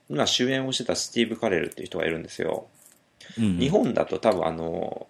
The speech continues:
Speaker 1: フォーティYears Old Virgin、四十歳の、なんだっけ、
Speaker 2: うん。
Speaker 1: 童貞男だっけ、
Speaker 2: うんうんうん。
Speaker 1: の主演をやってたりとか
Speaker 2: うんうんうん。
Speaker 1: してた人で、あと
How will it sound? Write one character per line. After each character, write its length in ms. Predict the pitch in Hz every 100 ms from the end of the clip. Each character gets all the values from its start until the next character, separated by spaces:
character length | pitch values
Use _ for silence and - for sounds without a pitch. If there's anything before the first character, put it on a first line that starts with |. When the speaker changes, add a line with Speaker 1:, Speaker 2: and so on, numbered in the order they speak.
| - -
Speaker 1:
フ 180 | - 139
ォ 20 |
ー 20 | 139
テ 160 | -
ィ 200 | 147 131
Years 520 | 131 127 127 117 123
Old 400 | - 113 110 107
Virgin、 520 | 104 104 90 - 82 -
四 220 | 101 117
十 120 | 131 147
歳 260 | - 78
の、 280 | 78 76 - _ _ _
な 120 | -
ん 20 | 78
だ 60 |
っ 40 | 76
け、 220 | - - -
Speaker 2:
う 80 | 120
ん。 60 |
Speaker 1:
童 120 | 101 92
貞 160 | 90
男 260 | 87 - -
だ 80 | -
っ 40 | -
け、 240 | - - _ - - _ _ -
Speaker 2:
う 60 | 117
ん 20 |
う 40 |
ん 260 | 98 85 -
う 20 | 113
ん。 20 |
Speaker 1:
の 160 | 101
主 200 | 95 -
演 140 | 104 95
を 40 |
や 80 | 90
っ 20 |
て 80 | -
た 60 | -
り 60 |
と 100 | -
か 260 | - - - _ _ _ _ _ _ _ _ -
Speaker 2:
う 60 |
ん 20 |
う 40 | 110
ん 100 | 92
う 20 |
ん。 40 |
Speaker 1:
し 100 | 87
て 80 | 90
た 180 | 87 85 - -
人 260 | - 85
で、 220 | 78 78 -
あ 120 |
と 80 | 135